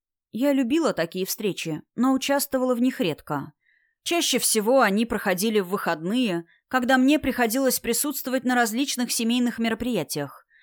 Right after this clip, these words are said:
Так что после нескольких отказов ребята из группы просто перестали меня звать. Понимали, что всё равно бессмысленно.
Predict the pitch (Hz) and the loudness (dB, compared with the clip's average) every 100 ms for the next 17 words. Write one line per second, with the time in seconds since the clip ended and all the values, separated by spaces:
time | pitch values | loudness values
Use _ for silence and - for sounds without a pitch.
0 | _ _ _ _ - 339 - 233 208 233 | _ _ _ _ -2 -2 0 0 2 2
1 | - 208 185 233 - 190 - - 165 - | 2 0 0 0 0 -2 -4 -4 -4 0
2 | 226 262 233 - - - 240 262 349 285 | 0 2 -2 -6 -16 -4 0 2 2 2
3 | 214 190 240 294 269 233 262 311 - 226 | 0 0 -2 0 0 0 0 0 0 0
4 | 220 185 - 220 285 285 262 202 170 170 | 0 0 0 0 2 4 4 4 0 -2
5 | 160 - - _ _ _ 262 254 247 294 | -4 -6 -10 _ _ _ 2 4 4 4
6 | 269 247 - 247 247 - 233 196 254 240 | 4 0 0 0 0 0 2 2 0 0
7 | 165 165 156 151 151 147 143 | -2 -2 -4 -4 -2 -2 -4